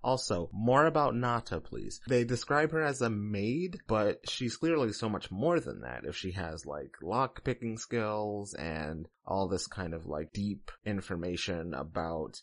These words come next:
the layout of the land. And, you know, she knows exactly which route she ne-, we need to go to, to get to the last city that they're supposed to go to. She has a lot of information and a lot of moxie.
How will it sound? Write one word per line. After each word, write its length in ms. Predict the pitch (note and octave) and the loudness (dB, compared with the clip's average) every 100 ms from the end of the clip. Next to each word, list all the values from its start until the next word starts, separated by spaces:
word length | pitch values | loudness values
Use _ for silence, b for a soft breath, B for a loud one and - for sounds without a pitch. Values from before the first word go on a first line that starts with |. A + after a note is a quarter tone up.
| - | -14
the 440 | F2 F#2 F2 E2+ E2 | -6 -2 0 0 -2
layout 460 | E2+ F2 F2+ F#2 F#2 | 0 4 4 2 -2
of 140 | E2 | -4
the 80 | E2 | -4
land. 500 | D#2 E2+ F2 F2 E2+ b b _ - | -4 -4 -6 -6 -8 b b _ -10
And, 280 | D#2 D2+ D2+ | -8 -8 -6
you 120 | F#2 | -6
know, 140 | D2+ | -6
she 200 | D2 A2 | -4 -2
knows 480 | G2 G2 F#2 F2+ - | 0 0 -2 -4 -6
exactly 680 | D#2+ F2 - F2 F2+ - F#2+ | -6 -6 -4 -2 -2 -2 -4
which 260 | F2+ F2+ E2+ | -2 -4 -6
route 300 | F2 F#2+ - | -6 -6 -6
she 180 | - F#2 | -6 -6
ne-, 180 | F#2 D#2+ | -6 -6
we 120 | G2 | -4
need 180 | G2 F2+ | -4 -6
to 80 | E2+ | -4
go 180 | F2 F2 | -2 -2
to, 200 | - F2 | -2 -4
to 120 | F2 | -4
get 160 | E2 E2+ | -6 -4
to 100 | E2 | -4
the 160 | D#2+ | -4
last 360 | C#2 D2+ E2+ - | -2 -2 -2 -2
city 260 | F#2 F2 F2 | -2 -2 -2
that 180 | F2 | -2
they're 160 | G2 F2+ | -2 -2
supposed 320 | - F2+ - | -2 -6 -6
to 60 | E2 | -4
go 180 | F#2 F2 | -4 -2
to. 480 | - F#2 E2+ E2+ - | -4 -4 -4 -6 -6
She 180 | - A#2 | -4 -2
has 180 | C3+ | 0
a 60 | D3 | 0
lot 260 | C#3 C3+ C3 | 2 2 2
of 120 | B2 | -2
information 800 | B2 A#2 A#2 A2+ - A2+ G#2+ G#2 | -4 -2 -2 -2 -2 -4 -2 -4
and 140 | G2 | -4
a 60 | F#2+ | -2
lot 260 | F#2 F#2+ G2 | -2 0 0
of 300 | F#2+ F2 F#2 | -2 -6 -4
moxie. 680 | F#2 G2 - - E3+ F#3+ | 0 2 0 0 0 0